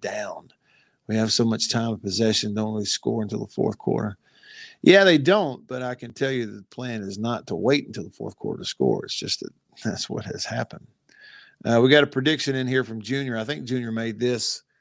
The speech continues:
uh, on the radio show. Dogs twenty-four to ten. There you go. Brian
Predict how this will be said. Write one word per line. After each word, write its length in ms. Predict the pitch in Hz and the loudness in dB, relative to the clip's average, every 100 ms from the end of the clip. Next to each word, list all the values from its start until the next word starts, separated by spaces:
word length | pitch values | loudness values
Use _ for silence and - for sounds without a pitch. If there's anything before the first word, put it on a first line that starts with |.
| _ _ _ | _ _ _
uh, 400 | 107 101 101 98 - | -8 -6 -4 -6 -4
on 220 | 110 104 | -2 0
the 100 | 101 | 2
radio 400 | 107 120 110 95 | 6 6 4 0
show. 460 | - 104 92 92 - _ _ _ _ _ _ - _ _ _ _ _ | -2 -2 -2 -4 -10 _ _ _ _ _ _ -20 _ _ _ _ _
Dogs 480 | 104 123 120 120 110 | 4 8 10 8 6
twenty-four 520 | - 135 127 - 117 | 2 6 6 6 2
to 60 | 101 | 2
ten. 460 | - 127 104 60 - _ _ _ _ _ | 0 0 0 -4 -12 _ _ _ _ _
There 140 | - 90 | -12 -8
you 200 | 90 73 | -6 -6
go. 200 | 52 - - - - - - | -8 -10 -16 -20 -20 -20 6
Brian 640 | 123 156 160 143 135 - | 8 10 10 10 8 6